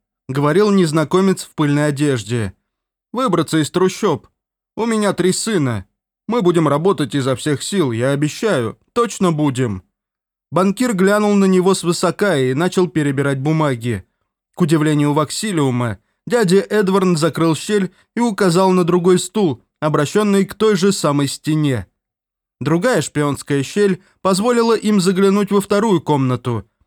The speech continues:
как две капли воды, похожую на первую. Женщина-чиновник в жилете и юбке сидела за столь же внушительным столом, но ее клиент был высоким, опрятным и расслабленным.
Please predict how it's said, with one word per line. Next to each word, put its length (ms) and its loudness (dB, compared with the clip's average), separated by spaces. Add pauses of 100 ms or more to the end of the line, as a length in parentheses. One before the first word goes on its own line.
(140)
как 200 0
две 180 0
капли 360 0
воды, 360 0
похожую 600 0
на 140 0
первую. 640 -2 (640)
Женщина-чиновник 1160 2
в 40 -4
жилете 440 2
и 100 2
юбке 480 -2 (160)
сидела 440 2
за 160 4
столь 280 2
же 100 4
внушительным 640 2
столом, 600 0 (340)
но 140 4
ее 220 4
клиент 480 0
был 160 0
высоким, 720 -2
опрятным 720 0
и 100 0
расслабленным. 920 0